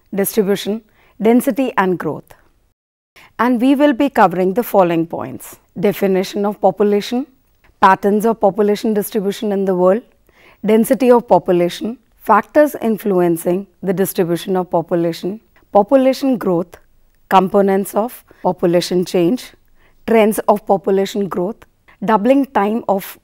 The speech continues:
world population. Student, a population is summation of all the organisms of the same group or species which live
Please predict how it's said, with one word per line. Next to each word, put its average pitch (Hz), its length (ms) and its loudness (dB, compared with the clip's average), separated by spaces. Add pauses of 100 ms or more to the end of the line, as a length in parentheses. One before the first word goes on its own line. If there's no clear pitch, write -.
world 170 260 2
population. 156 720 -8 (540)
Student, 185 500 -4 (480)
a 254 140 4
population 285 680 2
is 254 140 2
summation 202 560 -2 (100)
of 170 400 -2 (640)
all 226 400 6 (280)
the 196 140 6 (120)
organisms 180 680 0 (140)
of 220 300 2
the 240 180 2
same 226 500 0
group 196 320 -2 (440)
or 196 100 2
species 175 720 -6 (380)
which - 300 -2
live 208 420 0